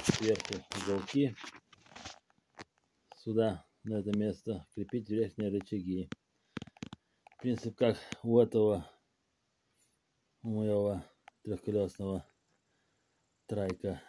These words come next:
сам-, сам-, ну, это из скутера. Вот, принцип такой же. Только у меня здесь стоят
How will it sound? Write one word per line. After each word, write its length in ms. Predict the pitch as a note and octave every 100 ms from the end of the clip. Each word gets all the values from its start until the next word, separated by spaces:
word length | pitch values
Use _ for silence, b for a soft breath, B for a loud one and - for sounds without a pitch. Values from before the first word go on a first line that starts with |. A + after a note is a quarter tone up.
| B
сам-, 300 | - G#2 F#2
сам-, 300 | - G2+ G2
ну, 200 | G2+ G2
это 160 | F2+ G2
из 120 | F#2+
скутера. 520 | - G#2 F#2 F#2 F#2 -
Вот, 220 | F#2+ F#2+ F2 _
принцип 340 | A2+ G2 G2
такой 380 | - - G#2+ F#2+
же. 160 | F#2 F#2 - _ b b b b _
Только 220 | G#2 G2+ G#2+
у 60 |
меня 220 | G#2 G#2+
здесь 300 | G2+ G2+ G#2+
стоят 400 | - G#2+ G#2 G2+